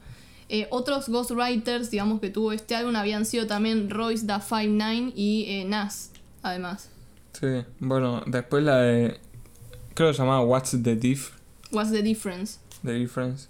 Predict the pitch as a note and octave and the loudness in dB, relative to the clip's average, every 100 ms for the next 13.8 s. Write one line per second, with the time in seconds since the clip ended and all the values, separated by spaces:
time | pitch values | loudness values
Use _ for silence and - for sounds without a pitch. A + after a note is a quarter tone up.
0 | - - - - - - C3 C3 B2+ B2 | -20 -20 -20 -20 -20 -8 -2 2 2 4
1 | B2 B2 A#2+ G#2+ B2 C3 C#3 C#3 A#2 A#2 | 2 2 0 2 4 4 6 4 4 4
2 | B2 B2 A#2+ A#2+ B2 A2+ A2+ A2 G#2+ - | 4 4 2 4 2 2 2 2 0 -2
3 | A#2 - A#2+ A#2 A#2 B2 A2+ A#2 A2 B2 | -2 -2 0 2 0 0 0 0 2 0
4 | B2+ A2 - B2 C#3 C3 A#2+ G#2+ E3 G#3+ | -2 -2 0 4 6 4 2 0 -2 -4
5 | A#3+ G3 F3+ G#3 - A3+ B3 A#3+ A#3 - | -2 -4 -4 -6 -2 0 2 2 0 -2
6 | C4+ C#4+ D4+ - A3+ G#3+ G#3+ A3 G#3+ G3+ | 2 2 0 -2 0 0 0 0 0 -2
7 | G3 - G#3 - - - - B2+ A#2+ A2+ | -4 -6 -8 -12 -18 -14 -8 -2 -2 0
8 | B2 D3+ D3 B2+ A#2+ - C3 C3 C3 B2 | 0 2 2 4 4 2 2 4 6 6
9 | A#2 A2+ - B2+ A#2+ A2+ A#2 A#2 A#2+ A#2 | 4 2 0 2 2 2 -2 -2 0 0
10 | A#2+ A#2 A#2+ C3+ B2 A#2+ A2+ A#2+ B2 C#3 | 0 -4 -4 0 0 0 -2 -2 -2 -2
11 | B2+ - - - - - - - - - | -6 -8 -20 -20 -20 -20 -20 -20 -20 -20
12 | - - - - B2+ B2 - B2+ B2+ C#3 | -20 -20 -12 -2 0 0 0 2 4 4
13 | C3+ B2+ B2+ A#2 B2 C3 C3 | 4 4 4 4 4 4 2